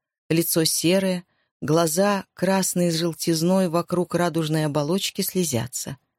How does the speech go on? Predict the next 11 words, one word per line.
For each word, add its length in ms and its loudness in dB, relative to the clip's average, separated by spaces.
Больной, 580 0
пьяный, 560 0
злорадно 500 2
ухмыляется. 840 -2
Зубов 480 0
уже 200 2
заметно 500 2
поубавилось. 1040 -2
Волосы 460 2
грязно-седые, 1000 2
немытые, 720 2